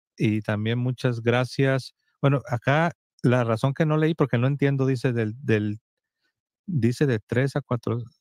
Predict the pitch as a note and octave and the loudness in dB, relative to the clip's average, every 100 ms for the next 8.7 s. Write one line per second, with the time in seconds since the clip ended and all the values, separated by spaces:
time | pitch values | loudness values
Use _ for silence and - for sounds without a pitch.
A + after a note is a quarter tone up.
0 | - C3 C#3+ C3 E3 E3+ F3 D3+ C3 C#3 | 0 2 4 4 4 4 2 2 2 2
1 | D#3+ D3+ - - A#2 A2 B2 A2 C#3 C#3+ | 2 2 -4 -4 0 2 2 0 2 2
2 | C#3 C#3+ C3+ B2 - - - A2 G#2 G#2+ | 4 2 2 -2 -6 -18 -6 -4 -2 -2
3 | G#2 - A#2 A2+ A2 G#2 A#2 C3 C3 C3 | -4 -4 -4 -4 -4 -2 0 0 2 0
4 | A#2+ A#2+ A#2+ A#2+ A2+ A2 - A2+ G#2+ G#2 | -2 -2 -2 -2 -2 -2 0 -2 -2 -8
5 | _ _ _ - A2 G#2+ C3 A2 - A2+ | _ _ _ -2 -2 -2 -4 -4 -4 -4
6 | A2+ A2+ G2+ G#2+ G#2+ - _ - - _ | -2 -2 -2 0 -2 -6 _ -20 -20 _
7 | - G#2+ G#2+ G#2 G#2 G#2+ C3 D3 C#3+ C3+ | -4 2 2 2 2 4 4 4 2 2
8 | A#2+ B2+ C3 A2+ G#2+ A#2 D3 | 2 2 0 0 2 2 2